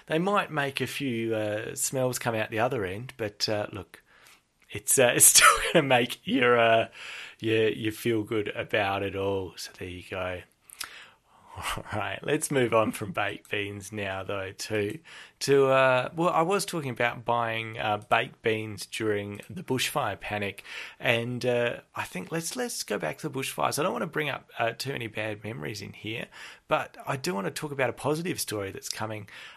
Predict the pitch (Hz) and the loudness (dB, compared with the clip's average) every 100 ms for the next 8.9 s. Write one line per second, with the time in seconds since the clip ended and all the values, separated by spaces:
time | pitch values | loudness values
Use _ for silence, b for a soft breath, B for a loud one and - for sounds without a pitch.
0 | - 117 107 - 127 165 147 107 101 - | -6 -2 -2 0 0 0 -2 -4 -2 -2
1 | - 156 127 139 - 202 208 170 131 - | -4 -4 -2 2 4 4 2 -2 0 0
2 | 117 139 151 120 - 127 - 147 165 151 | 0 -2 -4 -6 -2 -2 0 0 0 -2
3 | 143 - B B B - - 170 160 107 | -2 -2 B B B -4 0 2 0 -2
4 | 117 - - 117 107 104 - - - 110 | -2 -2 -2 -2 0 -2 -4 -8 -6 -6
5 | - 139 120 - 95 90 - - B B | -2 -2 -2 -6 -8 -8 -12 -20 B B
6 | B B _ - - 120 123 - 123 - | B B _ -6 -2 -2 -2 -4 -2 2
7 | 196 196 - 156 113 107 139 180 98 - | 2 2 2 2 2 2 2 2 -2 -6
8 | - 107 - 139 139 143 123 113 120 | -4 -4 0 0 0 -4 -6 -4 -4